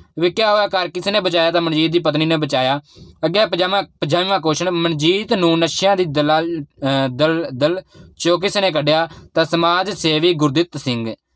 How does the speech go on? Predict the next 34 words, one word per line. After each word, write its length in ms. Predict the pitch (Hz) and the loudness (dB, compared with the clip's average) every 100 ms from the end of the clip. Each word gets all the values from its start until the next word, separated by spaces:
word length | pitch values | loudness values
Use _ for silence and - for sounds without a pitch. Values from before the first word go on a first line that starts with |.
| _ | _
ਇਹ 120 | 147 165 | -2 0
very, 180 | 180 | 0
very 200 | 202 190 | 2 2
important 320 | 156 123 117 117 | 2 0 0 0
ਹੈ, 60 | |
ਇਹ 200 | 135 165 | 0 0
ਆ 100 | 143 | 0
ਸਕਦਾ 260 | 143 110 110 | -2 -4 -4
ਪੇਪਰ 240 | 107 104 | -4 -6
ਵਿੱਚ, 180 | 98 - | -8 -6
ਠੀਕ 160 | 135 160 | -2 -2
ਹੈ, 120 | 143 - _ _ - - _ _ - | -2 -6 _ _ -20 -20 _ _ -4
ਗੁਰਦਿੱਤ 300 | 135 143 151 | -2 0 -2
ਸਿੰਘ 240 | - 117 104 | -2 -6 -6
ਨੇ। 100 | 98 - - _ _ - - _ | -12 -18 -20 _ _ -20 -20 _
ਅੱਗੇ 160 | 156 190 | -2 -2
ਮਨਜੀਤ 380 | 196 175 214 220 | -2 0 0 2
ਨਸ਼ੇ 340 | 208 190 208 | 0 0 -2
ਛੱਡ 300 | 202 175 175 | -2 -2 -2
ਕੇ 160 | 180 180 | -2 0
ਕਿਹੜਾ 300 | 180 214 202 | 2 2 2
ਕੰਮ 280 | 175 170 156 | 0 -2 0
ਕਰਨ 220 | 165 165 | 0 0
ਲੱਗ 140 | 156 151 | -2 0
ਪਿਆ? 200 | 151 156 | 0 0
ਤਾਂ 140 | - 165 | -2 -4
ਖੇਤੀਬਾੜੀ 480 | 160 147 151 147 | -4 0 0 2
ਦਾ 60 | 143 | 0
ਕਰਨ 140 | 139 | 0
ਲੱਗ 140 | 135 123 | -2 -2
ਪਿਆ। 180 | 143 156 - - - _ - | -2 -2 -8 -20 -20 _ 0
ਤੁਹਾਡੇ 280 | 190 196 | 2 2
ਮਹੱਲੇ 520 | 196 180 165 160 226 208 - | 2 2 2 2 0 -2 0
ਕੋਈ 420 | 185 180 185 | 2 4 0